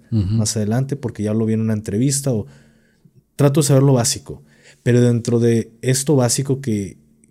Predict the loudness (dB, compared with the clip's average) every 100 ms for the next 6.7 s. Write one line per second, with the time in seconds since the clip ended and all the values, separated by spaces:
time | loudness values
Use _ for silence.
0 | _ _ _ _ _ -2 2 2 2 0
1 | 0 -2 0 0 2 0 0 -2 0 0
2 | 0 0 -6 -20 _ _ _ -2 0 2
3 | 0 0 -2 0 -2 -2 -2 -2 0 0
4 | 0 -4 -2 -2 -2 -4 -2 -4 -2 -4
5 | -4 -10 _ -6 -4 -2 -2 -4 -6 -8
6 | -4 -4 -2 -2 0 0 0